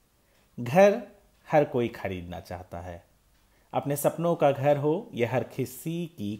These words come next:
ख्वाहिश होती है। पर क्या हर कोई वो घर खरीद पाता है? नहीं। क्यों? क्योंकि सबसे ज़्यादा मायने जो रखता है, वो है पैसे। और आज हम बात करने वाले हैं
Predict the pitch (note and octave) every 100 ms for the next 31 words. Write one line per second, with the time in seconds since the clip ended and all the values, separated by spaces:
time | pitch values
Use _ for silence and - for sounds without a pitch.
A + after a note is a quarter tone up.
0 | - - F2+ F2+ - F2 E2 - - -
1 | - _ _ _ _ _ _ _ _ _
2 | D3 D3 D#3 D3 D3 D#3 D3+ C#3+ C3 C#3
3 | - C#3 C#3 C#3 - D#2+ - - - -
4 | _ _ _ _ _ _ A2 G#2+ D#2+ F#2+
5 | _ _ _ A2 C#3 F#3+ - _ E3+ E3
6 | F#3+ F#3+ - C4 A3+ G#3 G#3 E3+ C#3+ E3
7 | F#3 B2 G2 G2 G#2+ G#2 A2+ G#2+ A2 A#2
8 | - F2+ - - - _ _ _ _ _
9 | _ _ - E3 A#3 A#3 - D#3+ G#3 F3+
10 | E3 A#2 A2 - G#2 G#2 G2 F#2+ G2+ G2
11 | A#2